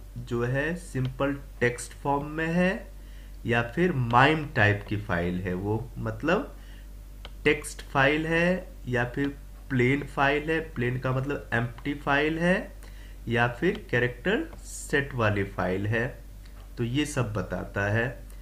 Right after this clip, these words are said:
तो किसी भी file, अ, किसी भी file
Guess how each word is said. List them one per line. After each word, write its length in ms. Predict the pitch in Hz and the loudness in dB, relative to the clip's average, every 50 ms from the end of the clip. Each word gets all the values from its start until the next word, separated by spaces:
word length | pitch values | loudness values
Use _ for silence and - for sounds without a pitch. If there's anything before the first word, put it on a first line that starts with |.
| - - - - - - - - - - - - | -16 -16 -16 -16 -16 -16 -16 -16 -16 -16 -8 -6
तो 80 | 143 139 | -6 -6
किसी 360 | 143 - 151 139 - 170 165 | -4 -4 -6 -4 -2 -2 0
भी 160 | 165 175 180 | 2 4 2
file, 720 | 175 180 - - 123 117 127 131 143 151 165 165 175 - - - - - - - - - - - - - - - - - - - - | 2 2 2 2 4 4 4 4 2 0 -2 -4 -4 -6 -8 -12 -16 -16 -16 -16 -16 -16 -16 -16 -16 -16 -16 -16 -16 -14 -12 -4 -2
अ, 140 | 117 117 120 | 0 0 0
किसी 360 | 127 127 - 139 135 - 156 | 0 -2 -6 -6 -6 -4 -4
भी 120 | 156 165 | -2 -2
file 440 | 160 - - 127 127 131 135 143 139 | -2 0 0 2 2 2 2 0 -2